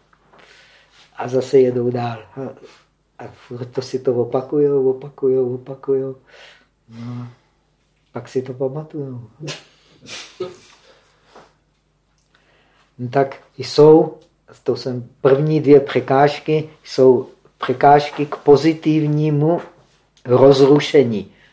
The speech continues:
což je krásné slovo, pozitivní rozrušení. Překládá samvéga.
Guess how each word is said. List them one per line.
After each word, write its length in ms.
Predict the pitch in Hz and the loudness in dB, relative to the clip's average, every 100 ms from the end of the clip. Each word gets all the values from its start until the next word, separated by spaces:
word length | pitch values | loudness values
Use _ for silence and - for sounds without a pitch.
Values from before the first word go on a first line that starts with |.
| - | -16
což 280 | - 120 135 | -12 -4 -2
je 80 | |
krásné 760 | 127 127 127 123 - 131 131 117 | -2 0 0 -2 -6 -6 -6 -6
slovo, 540 | - 120 120 135 147 - | -8 -4 -2 -2 -4 -4
pozitivní 680 | 127 131 127 131 131 127 | -2 -2 -4 -6 -6 -6
rozrušení. 800 | 123 117 120 120 117 - 127 120 _ _ _ _ _ _ _ _ _ _ _ _ | -6 -6 -6 -8 -12 -18 -20 -20 _ _ _ _ _ _ _ _ _ _ _ _
Překládá 800 | - 123 123 123 123 123 120 120 - _ - | -10 -8 -2 0 0 -2 -4 -6 -12 _ -18
samvéga. 840 | - 127 127 123 131 127 123 113 | -6 -4 -2 2 4 4 0 -10